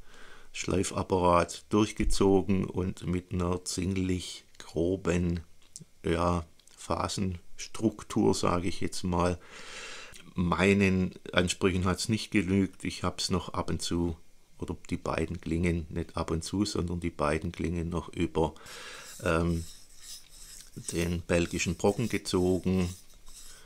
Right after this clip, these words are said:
und dann hatte es sich wieder mit dem, ja,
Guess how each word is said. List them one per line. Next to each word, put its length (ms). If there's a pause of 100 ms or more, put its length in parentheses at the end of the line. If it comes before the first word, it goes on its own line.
(300)
und 460
dann 260
hatte 280
es 220
sich 280
wieder 400 (260)
mit 460
dem, 320 (600)
ja, 300